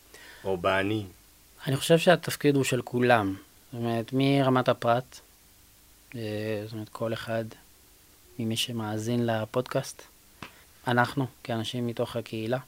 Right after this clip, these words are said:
Speaker 2: יהיה חשוב לנו להביא את המתנה הזו לתוך החברה הישראלית, הציבור הישראלי שירצה לקחת את זה ולמשוך את זה קדימה. ואני גם חושב במידה מסוימת, אנחנו כמשרד ממשלתי,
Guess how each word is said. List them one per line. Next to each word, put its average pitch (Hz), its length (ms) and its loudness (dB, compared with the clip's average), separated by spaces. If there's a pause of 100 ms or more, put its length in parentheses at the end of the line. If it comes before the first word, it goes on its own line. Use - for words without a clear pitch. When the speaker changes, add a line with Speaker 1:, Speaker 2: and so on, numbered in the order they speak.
(600)
Speaker 2:
יהיה 117 80 -2
חשוב 120 360 -2
לנו 117 200 0
להביא 113 280 0
את 120 120 -2
המתנה 117 520 0
הזו 120 160 -2
לתוך 110 300 -4
החברה 110 380 -6
הישראלית, 110 600 -8
הציבור 117 420 -4
הישראלי 117 460 -2
שירצה - 1400 -2 (240)
לקחת 117 500 -2
את 113 120 -2
זה 110 380 0 (120)
ולמשוך 110 540 -2
את 113 80 -4
זה 113 100 -2
קדימה. 135 440 -2 (640)
ואני 123 220 0
גם 139 160 6
חושב 175 340 0
במידה 160 260 4
מסוימת, 156 540 2
אנחנו 156 420 0
כמשרד 143 880 2
ממשלתי, 156 520 0